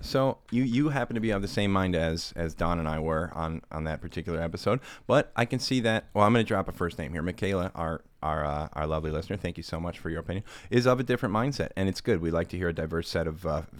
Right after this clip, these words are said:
opinions about things. And I have, I, hey, I total-, totally respect your opinion on that one. This was just our kind of, admittedly, our own personal feelings. Let's see. I got now what she, she goes on to use. Uh,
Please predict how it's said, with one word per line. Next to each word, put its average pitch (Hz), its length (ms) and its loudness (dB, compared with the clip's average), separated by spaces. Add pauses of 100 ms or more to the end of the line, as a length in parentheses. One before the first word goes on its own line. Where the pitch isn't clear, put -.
(100)
opinions 90 480 0
about 82 320 -4
things. 104 320 -2 (260)
And 98 140 4
I 98 60 6
have, 104 220 2 (120)
I, 90 260 0
hey, 101 320 -4
I 76 60 -14
total-, 110 420 2
totally 131 320 4
respect 107 420 -2
your 87 160 2
opinion 95 340 0
on 95 100 0
that 95 160 0
one. 101 80 -2
This 107 160 -2
was 87 100 -4
just - 160 -4
our 87 140 2
kind 92 240 0
of, 85 180 -6
admittedly, 92 640 2 (100)
our 90 140 2
own 85 120 0
personal 87 340 -2
feelings. 82 360 -6 (1800)
Let's 90 160 -4
see. 76 200 -2
I 85 120 -2
got 95 260 -2
now 92 160 0
what 90 180 -2
she, 110 160 -2
she 101 140 -4
goes 127 240 2
on 90 300 0
to 87 200 -4
use. 87 460 0
Uh, 78 220 -2